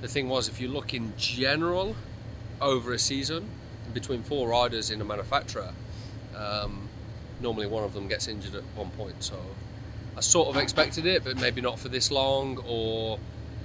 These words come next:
uh, the situation that has arose as such. Um, so yeah, it's a, uh, it's good to be back though. It's nice to, nice to ride. <clears throat> I would prefer to just test, um, but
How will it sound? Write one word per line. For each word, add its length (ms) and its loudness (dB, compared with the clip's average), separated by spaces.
uh, 200 -2
the 100 0
situation 580 -2
that 340 -6
has 240 0
arose 480 0
as 80 -2
such. 360 -4
Um, 300 -6
so 280 -2
yeah, 280 0
it's 180 0
a, 400 -4
uh, 180 -4
it's 100 4
good 140 2
to 40 -6
be 80 -4
back 180 -6
though. 140 -4
It's 120 -6
nice 260 4
to, 280 0
nice 280 8
to 60 2
ride. 300 8
<clears throat> 220 4
I 60 10
would 180 4
prefer 320 4
to 160 0
just 200 -2
test, 360 -2
um, 540 -2
but 200 2